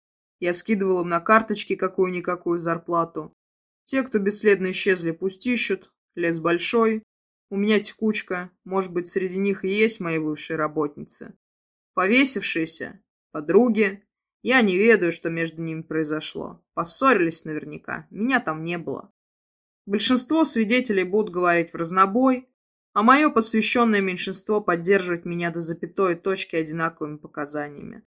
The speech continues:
заклевывая при этом потерявшие ориентиры большинство и их разноголосицу. Скорее всего, меня посадят на пару месяцев. Если ничего серьезного не накопают, адвокат вытащит из клешней следствие.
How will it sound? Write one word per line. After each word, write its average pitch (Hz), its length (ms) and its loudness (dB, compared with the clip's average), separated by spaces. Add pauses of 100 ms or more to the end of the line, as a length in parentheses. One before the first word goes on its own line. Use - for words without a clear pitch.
(140)
заклевывая 190 580 2
при 175 200 -2
этом 170 260 -4
потерявшие 190 580 -2
ориентиры 170 420 -2
большинство 175 680 -2
и 165 120 2
их - 140 -6
разноголосицу. 151 1080 -6 (760)
Скорее 226 400 6
всего, 240 260 2
меня 233 240 4
посадят 226 520 4
на 170 120 -2
пару 160 240 0
месяцев. 151 540 -8 (520)
Если 233 260 4
ничего 247 300 4
серьезного 233 600 4
не 214 100 4
накопают, 220 600 6
адвокат 185 520 -2
вытащит 175 500 -4
из 156 140 -10
клешней 175 400 -6
следствие. 175 680 -6